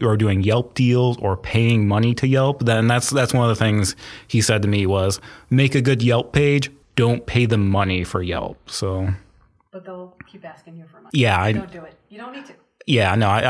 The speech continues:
Speaker 1: I, I had people calling me all the time. Sometimes they would be sneaky. They'd, like, call me up and their hook was to use a joke, and it was a really bad joke. Like, "What's the difference between in-laws and outlaws?" I'm like, "Why are you calling me?"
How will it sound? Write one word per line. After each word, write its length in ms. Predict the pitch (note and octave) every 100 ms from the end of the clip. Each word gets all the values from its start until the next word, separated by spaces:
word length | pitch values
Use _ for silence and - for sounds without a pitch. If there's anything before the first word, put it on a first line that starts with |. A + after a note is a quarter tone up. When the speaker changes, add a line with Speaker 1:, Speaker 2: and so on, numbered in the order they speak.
| B2+
Speaker 1:
I, 120 | B2
I 20 | C3+
had 180 | B2+
people 240 | B2+ C3+ A2
calling 420 | - D3 D3+ D3+
me 120 | D3+
all 180 | D3 C#3+
the 100 | C#3+
time. 460 | C#3 D3 D3 D3+ D3
Sometimes 400 | D3 D3 D#3 D3+
they 100 | C#3+
would 120 | A#2+
be 100 | G#2+
sneaky. 480 | - C#3 C#3 D#3+ D#3+
They'd, 220 | C3+ A#2+
like, 180 | A2+ -
call 220 | B2+ C3+
me 160 | C3
up 180 | A#2+ C3
and 100 | A#2
their 120 | A2
hook 280 | F2 B2 C3+
was 140 | C#3 -
to 100 | A2
use 200 | A#2 A2
a 40 |
joke, 480 | G2 G#2+ A2 C3+ C3
and 120 | A#2
it 40 |
was 120 | A#2 A#2
a 80 |
really 240 | G2+ A2+ A#2
bad 440 | A2 G2+ G#2+ A#2+
joke. 380 | A#2+ A#2 A#2+ A#2+
Like, 220 | G#2+ G2
"What's 180 | A2+ -
the 60 | A2+
difference 260 | A2+ A#2
between 320 | B2 A2 A2
in-laws 460 | - B2+ B2 B2 B2
and 100 | A2+
outlaws?" 600 | A#2 A#2+ C3 B2+ B2+ C3
I'm 100 | A#2+
like, 240 | G#2 G#2+ -
"Why 220 | C#3+ C4+
are 100 | F4+
you 140 | F4
calling 480 | - F3+ G#3+ G3 C3+
me?" 240 | G#2 G2+